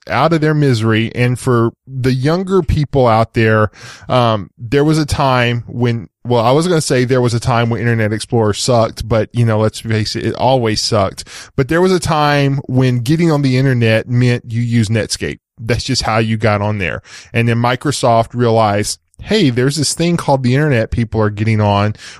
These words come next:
We should develop a browser, but why develop a browser? We'll license one." And then they did it. It was crap. Nobody, people used to pay money for browsers,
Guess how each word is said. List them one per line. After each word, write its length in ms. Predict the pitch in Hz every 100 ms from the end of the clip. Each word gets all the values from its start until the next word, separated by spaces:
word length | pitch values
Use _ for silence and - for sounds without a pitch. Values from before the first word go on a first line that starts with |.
| -
We 180 | 131 165
should 180 | 196 139
develop 360 | 120 123 117
a 40 | 113
browser, 440 | 113 131 165 135
but 140 | 127 147
why 200 | 185 214
develop 380 | 156 190 190
a 60 | 123
browser? 540 | 110 104 104 107 110
We'll 240 | 120 160 139
license 500 | 135 180 - 120 101
one." 440 | 101 101 101 107 - - -
And 140 | 117 120
then 80 | 120
they 120 | 113
did 300 | 113 170 160
it. 200 | 139 - _ -
It 100 | 135
was 140 | -
crap. 500 | - - 156 147 -
Nobody, 520 | 143 135 170 175 - -
people 340 | 202 - 214
used 300 | 180 180 -
to 80 | 127
pay 380 | - 156 151 151
money 460 | 123 131 131 107
for 200 | 95 113
browsers, 680 | 98 113 107 107 95 57 -